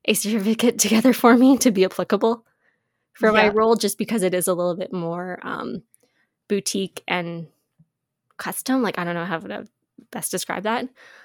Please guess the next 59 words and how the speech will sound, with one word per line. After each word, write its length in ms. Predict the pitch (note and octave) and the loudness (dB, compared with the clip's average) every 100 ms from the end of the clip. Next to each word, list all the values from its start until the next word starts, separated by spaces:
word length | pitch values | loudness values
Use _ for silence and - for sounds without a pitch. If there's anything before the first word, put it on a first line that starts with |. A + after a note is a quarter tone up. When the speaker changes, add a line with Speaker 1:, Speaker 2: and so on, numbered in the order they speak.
| _ | _
Speaker 2:
We're 160 | A#3+ B3+ | 0 2
just 180 | C4 B3 | 2 -2
making 380 | G3+ G3 F#3+ | -2 -4 -4
it 80 | F3+ | -4
up 180 | E3 E3+ | -6 -6
as 60 | F3 | 0
we 80 | C#4+ | 2
Speaker 1:
Yeah, 140 | D4+ | 2
we're 80 | F#3+ | 0
just 120 | - | 0
Speaker 2:
go. 20 | C4+ | -2
Speaker 1:
making 220 | B3+ B3 | 0 -2
it 40 | |
up 40 | A3+ | -2
as, 120 | G#3 | -4
as 300 | G#3 G#3 - | -4 -6 -8
we 60 | G3+ | -4
go. 180 | E3+ - - - - | -4 -6 -18 -20 -2
We're 80 | A#3+ | 4
like, 200 | B3 B3 | 4 4
"That 180 | E4 E4+ | 0 0
seems 200 | A3 F#3+ | -2 -4
applicable. 440 | - A3 A#3 B3 | -8 -8 -6 -8
Laura, 220 | B3+ C#4 B3+ | -4 -4 -4
take 220 | D#4 - | -6 -4
that 160 | - | -6
course." 380 | - - - - - | -6 -6 -6 -8 -12
<laughs> 40 | - - - _ - G3+ - | -20 -20 -20 _ -2 0 4
Um, 100 | B3 | 4
Speaker 2:
Yep. 180 | A#3 A#3+ - _ - | 4 2 -4 _ -8
Speaker 1:
so 120 | - C4 | 2 4
I 80 | A#3+ | 4
took 220 | C4+ - | 2 2
that 180 | G3 - | 2 2
course 320 | G3 G3 G#3 | 0 0 -2
and, 180 | F#3+ F3 - - - _ _ | -4 -8 -14 -20 -20 _ _
and 200 | G#3 G3 | -4 -4
passed 440 | F#3+ G3 F#3+ - - _ _ _ _ - | 0 -2 -2 -8 -14 _ _ _ _ -4
that 300 | G3 F3+ - | 2 2 2
one. 240 | F3 F3+ A#3+ | 0 0 0
Speaker 2:
What 60 | |
Speaker 1:
And 80 | G3 | 2
Speaker 2:
was 80 | G#3+ G3 | 2 0
Speaker 1:
now 60 | C#4+ | -2
Speaker 2:
it? 60 | A#4 _ _ - - | -4 _ _ -16 0
Speaker 1:
that 200 | G#3+ A3 | 2 4
was 320 | B3+ B3+ - | 2 0 -2
the, 400 | - A3+ A3 A3 | -2 -2 -2 -2
um, 640 | - F#3+ F#3 F#3 F3+ F3+ E3+ _ | -2 -2 -2 -4 -4 -6 -10 _
Policies 800 | - - G3 G3 G3+ - G#3 F#3+ | -14 -6 -4 -4 -4 -4 -4 -2
and 180 | F#3 F3+ | -4 -8
Conduct 480 | - F#3 F3+ F3+ - | -10 -8 -6 -8 -10
Handbook 560 | G#3 G#3+ A3+ B3 - | -8 -6 -6 -8 -12
course. 400 | - A3+ A3+ A3+ | -4 -2 -2 -4
I 80 | - | -4
probably 280 | G#3+ F#3+ F3+ | -2 -2 -2
have 160 | F3+ F3+ | -4 -6
that 160 | F#3+ | -8
name 140 | - | -12